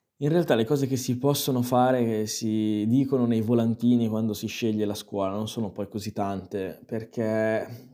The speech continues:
eh, si è, si è un po' spostato tutto in avanti.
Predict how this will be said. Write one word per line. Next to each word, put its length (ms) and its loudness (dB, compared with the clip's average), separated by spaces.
eh, 240 -6
si 180 -6
è, 240 2
si 140 -8
è 40 -2
un 80 0
po' 100 -2
spostato 440 -6
tutto 220 -6
in 60 2
avanti. 600 -2